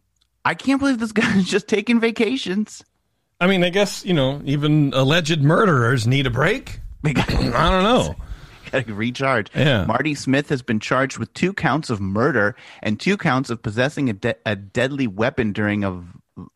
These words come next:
Speaker 1: v-, <laughs> I wrote violent crime, but it's actually a <laughs> violent crime.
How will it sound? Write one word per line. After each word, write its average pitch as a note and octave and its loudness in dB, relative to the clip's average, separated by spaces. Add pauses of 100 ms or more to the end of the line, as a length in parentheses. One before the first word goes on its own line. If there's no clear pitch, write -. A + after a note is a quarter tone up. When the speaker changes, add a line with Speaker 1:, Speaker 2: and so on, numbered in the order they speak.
Speaker 1:
v-, D#3 2 (100)
<laughs> - -20
I A2+ 2
wrote B2+ 0
violent G#2 0
crime, F#2 -6
but G#2+ -4
it's B2 2
actually G2+ 0
a D#2 -2
<laughs> - -
violent F#2+ -4
crime. F2 -6